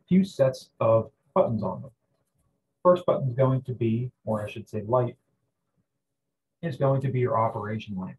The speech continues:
So of course, this is gonna be illuminated when the power is turned on to the system. The second lamp on there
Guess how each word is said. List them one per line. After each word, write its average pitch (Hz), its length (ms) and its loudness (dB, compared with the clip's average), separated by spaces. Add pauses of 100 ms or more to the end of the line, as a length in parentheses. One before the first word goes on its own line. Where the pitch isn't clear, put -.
So - 120 -8
of 104 120 -6
course, 117 200 -4
this 120 160 -8
is 117 80 -12
gonna 113 180 -4
be 110 120 -8
illuminated 151 680 -6
when 107 180 -10
the 104 120 -14 (120)
power 104 380 -6
is 101 120 -18
turned 101 320 -8
on 101 240 -8
to 101 80 -14
the 107 120 -6
system. - 380 -10 (1120)
The 127 80 -2
second 139 340 -2
lamp 120 200 -4
on 113 180 -2
there 113 280 -2